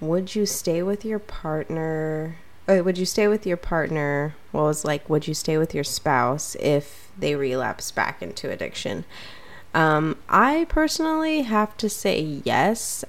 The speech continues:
and that's just because addiction is a forever thing. It doesn't ever end, uh, for an addict, and if you're gonna be with an addict, it doesn't ever end for you.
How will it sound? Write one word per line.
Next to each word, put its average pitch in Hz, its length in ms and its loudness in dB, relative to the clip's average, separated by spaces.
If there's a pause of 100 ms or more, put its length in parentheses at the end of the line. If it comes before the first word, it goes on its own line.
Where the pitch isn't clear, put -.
and 175 240 4
that's 202 360 0
just 226 280 0
because 202 460 2
addiction 180 560 0
is 156 300 0
a 165 100 0
forever 139 560 0
thing. 131 580 -4 (400)
It 156 140 -2
doesn't 156 460 2
ever 131 420 -2 (240)
end, 160 640 0 (280)
uh, - 340 0
for 147 300 2
an 135 140 0 (140)
addict, 151 520 0
and 147 140 -2
if - 180 -6
you're 156 140 -2
gonna 147 160 -4
be 156 180 -4
with 165 260 0
an 156 100 0
addict, 131 400 0
it 143 100 -2
doesn't 143 240 -2
ever 143 220 -2
end 143 260 -2
for 147 220 -4
you. 147 500 -2